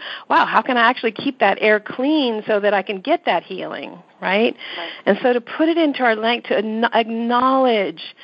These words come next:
Speaker 1: out loud what is actually happening and how much the earth gives us every single day. And that, you know, she is our mother. And,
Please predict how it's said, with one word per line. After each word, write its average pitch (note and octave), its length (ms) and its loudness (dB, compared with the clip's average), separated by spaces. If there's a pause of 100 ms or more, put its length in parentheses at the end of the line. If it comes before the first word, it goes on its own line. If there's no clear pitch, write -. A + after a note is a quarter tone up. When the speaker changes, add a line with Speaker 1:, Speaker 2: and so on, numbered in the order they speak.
(360)
Speaker 1:
out B3+ 280 0
loud G#3+ 640 -2
what G#3+ 160 -2
is A3 200 -2
actually G3+ 480 -2
happening G#3 640 -2
and F3 100 -8
how B3 200 -2
much B3 260 0
the - 180 -6
earth G#3 240 2 (240)
gives F#3+ 300 0
us D#3 160 -2 (180)
every F3+ 420 0
single D#3+ 300 -6
day. - 420 -6 (840)
And G#3 160 0
that, G#3 160 4 (880)
you - 80 -8
know, G#3+ 120 0
she - 180 -4
is B3+ 160 4
our B3 120 4
mother. A#3+ 560 0 (220)
And, F#3 400 -6